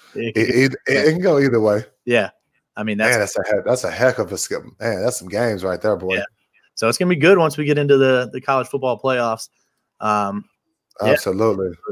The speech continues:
Speaker 1: It'll, it'll do it for us. So.
Speaker 2: All right, man. Hey, uh, man, appreciate you, D J Dex, uh, uh, and thank, thank the fans for joining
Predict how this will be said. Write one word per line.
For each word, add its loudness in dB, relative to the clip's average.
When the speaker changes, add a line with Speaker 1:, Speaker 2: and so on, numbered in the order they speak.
Speaker 1:
It'll, -4
it'll -6
do 0
it -2
for -8
us. -8
So. -6
Speaker 2:
All -6
right, 4
man. 0
Hey, 2
uh, 2
man, 0
appreciate 2
you, -2
D 0
J 2
Dex, 0
uh, 0
uh, -4
and -8
thank, 0
thank 0
the -8
fans 2
for 2
joining 0